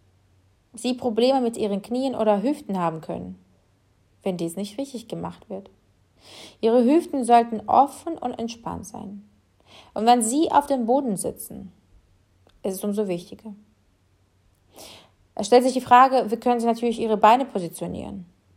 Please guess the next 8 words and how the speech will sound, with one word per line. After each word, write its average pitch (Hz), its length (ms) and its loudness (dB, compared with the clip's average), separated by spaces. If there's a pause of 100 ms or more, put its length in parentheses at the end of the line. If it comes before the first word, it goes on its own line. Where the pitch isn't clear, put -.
(200)
Sie - 140 -18
können 226 280 0
zum 226 180 -4
Beispiel 214 440 2
in 208 180 -4
einer 220 220 -2
Lotusposition 226 880 -4
sitzen. 202 500 -18